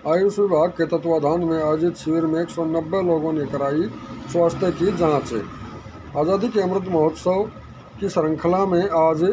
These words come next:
डीसी कैप्टन शक्ति सिंह के निर्देशानुसार जिला आयुष विभाग द्वारा मातन, दुलेड़ा, खुंगाई और किरडोद गांवों में निःशुल्क आयुष परामर्श एवं निःशुल्क दवा वितरण शिविर का आयोजन किया गया। कार्यक्रम में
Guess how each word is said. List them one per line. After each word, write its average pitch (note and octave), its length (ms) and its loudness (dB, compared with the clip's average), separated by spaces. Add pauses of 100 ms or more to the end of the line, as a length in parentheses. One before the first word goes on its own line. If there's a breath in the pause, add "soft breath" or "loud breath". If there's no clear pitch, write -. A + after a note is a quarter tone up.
(320)
डीसी F#3+ 220 -2
कैप्टन F#3+ 360 -2
शक्ति G#3 320 -4
सिंह G#3+ 180 -2
के F3+ 180 0
निर्देशानुसार D#3+ 1040 0 (440 loud breath)
जिला G3 260 2
आयुष G3 280 2
विभाग F3+ 340 2
द्वारा D#3+ 380 4
मातन, F3 480 0
दुलेड़ा, E3 420 4
खुंगाई F3 460 0
और D#3+ 300 0
किरडोद F3+ 380 2
गांवों E3 300 2
में D#3+ 120 0
निःशुल्क F3+ 440 -4
आयुष E3+ 320 2 (600 loud breath)
परामर्श F3+ 520 2
एवं E3+ 180 4
निःशुल्क G3+ 440 -2
दवा E3 240 4
वितरण E3 380 0
शिविर E3+ 260 0
का D#3 200 2
आयोजन D3+ 300 0
किया D3 240 -2
गया। C#3+ 300 2 (640 loud breath)
कार्यक्रम A3 580 2
में G3 200 2